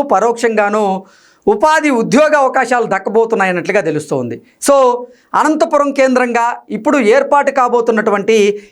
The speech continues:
ఈ ఎయిర్‌బస్ కంపెనీ ద్వారా కూడా భారీగా ఆంధ్రప్రదేశ్ రాష్ట్రానికి పెట్టుబడులు రాబోతున్నాయి. తద్వారా కొన్ని వేలాది మందికి ప్రత్యక్షంగానూ, పరోక్షంగానూ ఉపాధి, ఉద్యోగ అవకాశాలు అయితే దక్కబోతూ ఉన్నాయి. ఇప్పటికే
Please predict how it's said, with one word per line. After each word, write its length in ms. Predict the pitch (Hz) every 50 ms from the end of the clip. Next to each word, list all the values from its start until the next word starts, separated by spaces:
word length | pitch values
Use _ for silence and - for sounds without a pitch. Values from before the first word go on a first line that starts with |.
| - 240 285
ఈ 20 | 285 269 247 247
ఎయిర్‌బస్ 400 | 302 294 214 269 277 269 269 - - 220
కంపెనీ 300 | 240 240 233 262 269 262 190 208
ద్వారా 240 | 220 214 208 202 202 190
కూడా 160 | 180 175 160 - - _ _ _ - - 139 220
భారీగా 400 | 240 - 311 320 302 262 277 220 - - 180 214
ఆంధ్రప్రదేశ్ 440 | 247 262 262 262 226 233 226 233 202
రాష్ట్రానికి 400 | 208 208 - 226 208 202 - 202 - 185
పెట్టుబడులు 380 | 185 - 202 240 240 247 226 240 233
రాబోతున్నాయి. 500 | 226 233 240 240 269 254 285 320 330 - - - _ _ _ _ - 226
తద్వారా 420 | 233 202 240 285 294 277 285 262 240 240 240 - _ _ _ _ _ _ _ _ -
కొన్ని 220 | 311 339 339 311 - 139 131
వేలాది 420 | 180 214 277 311 330 330 311 285 294 294
మందికి 340 | 269 240 247 247 247 196 165 - - - _ _ _ _ - 202
ప్రత్యక్షంగానూ, 680 | 226 220 262 320 311 311 320 294 277 277 269 262 277 294 302 - 247
పరోక్షంగానూ 640 | 220 233 254 247 247 254 240 220 220 208 214 233 226 202 196 202 220 - - _ - 196 226
ఉపాధి, 360 | 220 320 311 311 285 294 294 269 233 175
ఉద్యోగ 280 | 147 190 285 302 285 285 269
అవకాశాలు 360 | 247 - 240 226 226 202 190 190
అయితే 120 | 185 226 190 170
దక్కబోతూ 340 | 160 - 165 160 165 160 147 127
ఉన్నాయి. 180 | 127 131 127 - - - - - - 196 214
ఇప్పటికే 380 | 214 294 302 294 302 302 302